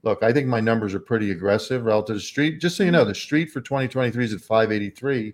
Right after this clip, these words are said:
And I'm assuming, as Alexandra pointed out before, two point four million units next year, which again means that, that Berlin and Austin have to do, you know, I don't know, a couple hundred thousand each.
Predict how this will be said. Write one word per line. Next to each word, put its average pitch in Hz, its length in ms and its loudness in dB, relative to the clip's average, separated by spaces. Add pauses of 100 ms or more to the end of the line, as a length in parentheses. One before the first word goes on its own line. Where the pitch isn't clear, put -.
(600)
And 123 100 4
I'm 165 140 6
assuming, 131 720 0 (120)
as 117 400 -2
Alexandra 123 440 -2
pointed 120 180 0
out 113 80 -4
before, 113 240 -2
two - 220 -10
point 139 260 -4
four 127 240 -2
million 113 300 0
units 120 360 -4
next - 300 -10
year, 95 340 -2 (520)
which - 500 -6
again 120 300 0
means 104 340 -2
that, 104 380 0
that - 280 -6
Berlin 120 720 0
and 104 260 -4
Austin 120 440 0
have 104 260 -2
to 95 280 2
do, 101 480 -2 (520)
you 110 140 -8
know, 95 400 -2 (260)
I 101 100 -2
don't 107 140 0
know, 90 140 -4
a 90 60 -6
couple 123 280 -2
hundred 113 220 2
thousand 107 340 2
each. 113 500 -4